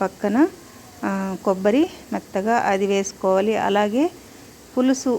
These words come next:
ఉడికేటప్పుడే మనం ఇది, మ్, కొద్దిగా ఈ పులుసు కలిపి పెట్టుకుంటాం కదా, అది వేసుకునేయాలి. ఇది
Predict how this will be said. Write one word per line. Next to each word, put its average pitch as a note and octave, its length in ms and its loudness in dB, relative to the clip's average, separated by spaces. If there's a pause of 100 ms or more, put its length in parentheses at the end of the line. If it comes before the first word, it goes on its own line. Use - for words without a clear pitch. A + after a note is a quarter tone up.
(340)
ఉడికేటప్పుడే A3 680 0 (160)
మనం A3+ 220 2 (180)
ఇది, G3+ 180 -2 (140)
మ్, F#3+ 240 -6 (140)
కొద్దిగా F#3+ 400 0 (260)
ఈ - 20 -2 (140)
పులుసు A#3+ 320 -2
కలిపి F#3+ 240 2
పెట్టుకుంటాం F3+ 640 -4
కదా, G3 180 0
అది F3+ 160 -2
వేసుకునేయాలి. F3+ 760 -2 (500)
ఇది A#3 140 2